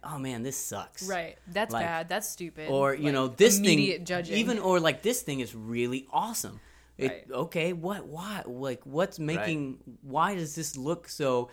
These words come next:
Speaker 1: you know, I saw some Jiwas the other day, um, and it was freaking amazing looking, you know? And so being able to, like, parse out, like, "Okay, this is, looks amazing. What are they really doing? And, and what does that, what does that mean for,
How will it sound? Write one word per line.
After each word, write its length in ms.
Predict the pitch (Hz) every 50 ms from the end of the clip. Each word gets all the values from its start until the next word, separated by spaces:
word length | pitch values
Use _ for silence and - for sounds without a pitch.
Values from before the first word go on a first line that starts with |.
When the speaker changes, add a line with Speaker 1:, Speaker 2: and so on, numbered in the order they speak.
| - - _ -
Speaker 1:
you 60 | 143
know, 80 | 143 139
I 100 | 135 131
saw 180 | 131 - 143 135
some 320 | 135 - 139 131 131 131
Jiwas 420 | 131 160 175 175 156 123 110 104
the 140 | 107 107 104
other 140 | 104 101 98
day, 220 | 95 98 98 98 - - - - - _ _ -
um, 240 | 147 135 120 113 - -
and 120 | 123 123
it 120 | 127 127
was 220 | 156 165 160 - - - - _ _ _ - - -
freaking 440 | 117 110 101 - - 120 131 - -
amazing 600 | 165 165 165 180 202 220 220 196 165 139 123 113
looking, 320 | 107 101 - - 95 98
you 80 | 98 104
know? 220 | 107 117 139 160 - - - - - -
And 100 | 143 143
so 120 | 165 160
being 240 | 147 170 170 175 180
able 160 | 175 170 165
to, 120 | 160 165 156
like, 320 | 147 143 131 123 - - _ _ _ _ _ -
parse 320 | - - 170 170 170 -
out, 180 | 170 160 - -
like, 240 | 135 123 113 - -
"Okay, 240 | 156 151 - 156
this 240 | 135 135 175 190 -
is, 120 | 226 190 147 147
looks 360 | 147 139 143 165 170 170 -
amazing. 480 | 156 139 139 147 160 156 135 127 113 110 -
What 260 | 127 135 143 160 175
are 80 | 190 196
they 160 | 175 180 170
really 320 | 151 147 151 147 143 131 120
doing? 480 | 113 117 113 107 107 107 110 120 131 - _ _ - _ _ _ -
And, 320 | 135 151 147 143 143 - -
and 160 | 147 143 139
what 120 | 165 185
does 100 | 185 170
that, 240 | 165 160 - - - - - - - 95
what 140 | 135 151 156
does 80 | 147 147
that 180 | 147 - -
mean 380 | 127 135 143 143 131 117 107 104
for, 680 | - - 123 117 113 110 110 107 107 107 107 104 104